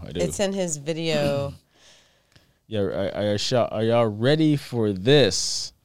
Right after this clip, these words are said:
Speaker 2: Yes.
Speaker 1: So it's still muted, right? Okay, I'm gonna, don't,
Speaker 2: Yeah,
Speaker 1: don't,
Speaker 2: yeah,
Speaker 1: don't
Speaker 2: go
Speaker 1: start
Speaker 2: for
Speaker 1: it
Speaker 2: it,
Speaker 1: yet.
Speaker 2: go for it,
Speaker 1: All
Speaker 2: go
Speaker 1: right.
Speaker 2: for it.
Speaker 1: So people, the, what I'm about to show you is literally the current state of society. And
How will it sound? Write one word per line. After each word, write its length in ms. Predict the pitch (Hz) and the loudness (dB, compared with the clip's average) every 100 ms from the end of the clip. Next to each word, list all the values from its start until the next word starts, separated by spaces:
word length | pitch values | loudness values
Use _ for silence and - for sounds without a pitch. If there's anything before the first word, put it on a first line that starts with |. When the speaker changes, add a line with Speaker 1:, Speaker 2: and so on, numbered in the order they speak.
| _ _ | _ _
Speaker 2:
Yes. 460 | - 147 - - - | -14 -12 -12 -18 -14
Speaker 1:
So 300 | - 113 113 | -2 2 2
it's 100 | 113 | 0
still 220 | - 135 | 0 0
muted, 340 | 127 123 101 87 | 2 2 0 0
right? 160 | 95 90 | 0 0
Okay, 180 | 90 82 | -2 -2
I'm 160 | 82 | -2
gonna, 260 | 95 95 87 82 - | -4 -4 -6 -8 -10
don't, 200 | 95 156 | -8 -4
Speaker 2:
Yeah, 120 | 139 | -2
Speaker 1:
don't, 60 | |
Speaker 2:
yeah, 100 | 131 - | -2 -2
Speaker 1:
don't 100 | 101 | -2
Speaker 2:
go 60 | |
Speaker 1:
start 180 | - 98 | -2 0
Speaker 2:
for 40 | 90 | 0
Speaker 1:
it 40 | |
Speaker 2:
it, 40 | 87 | -2
Speaker 1:
yet. 140 | 85 | -4
Speaker 2:
go 60 | 76 | -6
for 180 | - | -12
it, 20 | - | -8
Speaker 1:
All 60 | |
Speaker 2:
go 60 | 92 | 0
Speaker 1:
right. 200 | 101 90 | 0 0
Speaker 2:
for 80 | - | -4
it. 100 | - - _ _ _ | -16 -20 _ _ _
Speaker 1:
So 360 | - 165 160 | 2 6 6
people, 580 | 151 208 196 113 95 104 - _ - | 4 0 2 2 0 -2 -6 _ -6
the, 160 | 117 | -2
what 160 | 120 160 | 4 4
I'm 100 | 190 | 4
about 260 | 208 233 | 2 2
to 100 | 233 | 0
show 340 | 240 - 175 117 | -2 2 6 6
you 300 | 98 95 98 | 6 4 2
is 200 | 90 98 | 0 -4
literally 300 | 95 156 175 | -2 0 2
the 120 | 165 | 0
current 440 | 117 - 127 127 127 | -4 -2 -2 -2 -4
state 240 | - 95 | 0 0
of 80 | 92 | 0
society. 840 | - - 67 52 50 53 69 76 - _ _ _ _ - | -4 -6 -6 -6 -8 -8 -8 -10 -12 _ _ _ _ -2
And 360 | 139 147 143 | 2 4 2